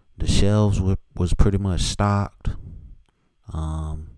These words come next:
I'm just not seeing all the, the hysteria. That was, like, my first time going since the, uh, outbreak or whatever.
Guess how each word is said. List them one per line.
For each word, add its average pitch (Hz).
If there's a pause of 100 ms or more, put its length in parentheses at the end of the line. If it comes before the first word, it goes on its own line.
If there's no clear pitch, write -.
(520)
I'm 107
just 117
not 98
seeing 107
all 87
the, 78 (1300)
the 82
hysteria. 82 (1200)
That 117
was, 110
like, 95
my 87
first 92
time 82
going 85
since - (920)
the, 78
uh, 73 (1800)
outbreak 85
or 76
whatever. 80